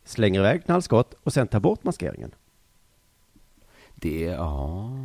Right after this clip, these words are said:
Speaker 2: Vad menar de? Så att, men även om man, om det är filmat, så spelar det väl ingen roll. Vad menar de?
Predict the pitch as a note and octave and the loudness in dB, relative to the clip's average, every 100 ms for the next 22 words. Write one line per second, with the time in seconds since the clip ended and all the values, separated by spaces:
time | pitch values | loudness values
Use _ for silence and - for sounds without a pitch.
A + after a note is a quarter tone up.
0 | C3 C3+ - _ _ _ _ - A#2 B2 | -12 -14 -18 _ _ _ _ -4 0 2
1 | A2+ F#2+ F2+ G2 G2+ G2 G2 _ _ _ | 2 2 0 0 0 -2 -4 _ _ _
2 | _ _ _ _ _ _ _ _ - F3 | _ _ _ _ _ _ _ _ -16 0
3 | C3 A#2 - A#2+ B2+ C3+ B2 A2 - C3 | 4 4 2 4 4 6 6 4 4 4
4 | B2 A#2+ - B2 B2 A#2 C#3+ B2+ F#2 F#2 | 6 4 2 2 4 2 2 4 4 2
5 | A2+ - A#2+ - C#3 C#3 C3+ B2+ A2 G2+ | 2 0 -4 -2 0 0 0 0 2 2
6 | F#2 F2 F2+ - _ _ _ _ _ _ | 2 0 -4 -10 _ _ _ _ _ _
7 | _ _ _ _ _ _ _ _ - D3 | _ _ _ _ _ _ _ _ 0 2
8 | B2+ G#3+ F#2 D#2 F2+ | 2 0 -4 -4 -4